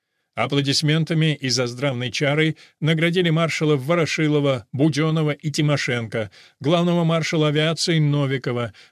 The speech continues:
маршала бронетанковых войск Федоренко, наркома военно-морского флота Кузнецова. Вспомнив о генштабе, назвали Антонова и меня. Мы тоже подошли к правительству, поздоровались со всеми и выпили за нашу победу.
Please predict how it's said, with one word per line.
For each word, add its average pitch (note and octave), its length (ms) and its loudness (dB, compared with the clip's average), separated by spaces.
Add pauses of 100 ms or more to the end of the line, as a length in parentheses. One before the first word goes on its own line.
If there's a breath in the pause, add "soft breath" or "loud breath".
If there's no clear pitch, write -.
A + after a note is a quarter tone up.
маршала D#3+ 440 2
бронетанковых D3+ 800 0
войск C#3 540 -2
Федоренко, C#3+ 720 -2 (260 loud breath)
наркома D#3+ 460 2
военно-морского D3+ 760 0
флота D3 360 -2
Кузнецова. A#2 680 -4 (600)
Вспомнив F#3+ 600 -2
о E3+ 80 -2
генштабе, E3+ 760 -2 (240)
назвали B2+ 580 -2
Антонова C3+ 560 -2
и A#2+ 100 -4
меня. F#2 400 -8 (380)
Мы F3 160 4
тоже B2 300 -2
подошли A#2+ 400 -4
к - 60 -20
правительству, D3 680 -2
поздоровались C3 680 -4
со C#3 140 -4
всеми B2+ 440 -4 (220 loud breath)
и D#3 80 0
выпили E3+ 380 0
за B2 160 -6
нашу B2+ 320 -6
победу. G2+ 420 -8